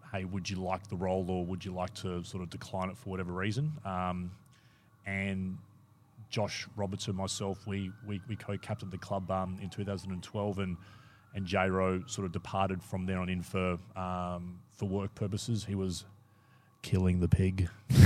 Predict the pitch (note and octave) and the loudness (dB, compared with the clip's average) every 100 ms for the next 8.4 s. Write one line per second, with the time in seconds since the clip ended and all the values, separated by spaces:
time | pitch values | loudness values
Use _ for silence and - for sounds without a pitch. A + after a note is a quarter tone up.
0 | F#2 F#2 F2+ G#2 A2+ F2+ F2 A#2 C3+ C3+ | 12 12 12 12 12 8 8 10 12 12
1 | G#2 C#3 A#2+ G#2 E2+ - A2+ F2+ G#2 F#2 | 12 12 12 10 6 8 10 12 10 8
2 | G#2+ F2+ E2 F#2+ F#2 - - - F#2+ E2+ | 8 6 4 0 -2 -6 -16 -6 -6 -6
3 | - - - - - - - A#2+ D3+ D#3+ | -12 -20 -20 -20 -20 -20 -4 6 8 8
4 | B2 A2 A2 F#2 F2 G#2+ G#2 F#2 F2 F#2 | 10 8 6 2 6 8 8 4 0 0
5 | F2+ F2+ G2+ F#2+ A2+ G#2+ F#2 G#2 F#2+ F2+ | 0 0 -2 -2 0 8 10 12 10 8
6 | F#2 G2 F#2 F#2 F2+ F2+ F#2 - F2 F2+ | 6 6 6 8 8 6 0 2 4 6
7 | G2 F#2 - - - - - - - A2+ | 4 2 -2 4 4 4 4 4 6 4
8 | - A2 G2+ | 6 6 4